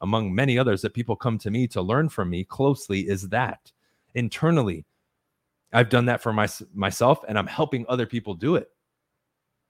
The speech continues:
Now you are a force to be reckoned with,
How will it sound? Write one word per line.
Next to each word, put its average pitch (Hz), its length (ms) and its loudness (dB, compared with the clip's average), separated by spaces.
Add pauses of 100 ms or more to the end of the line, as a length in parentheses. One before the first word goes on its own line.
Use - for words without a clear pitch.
(140)
Now 123 640 6
you 120 160 2
are 110 140 4
a 80 40 -8
force - 520 -2
to - 80 -6
be 104 120 -4
reckoned 117 380 0
with, - 140 -10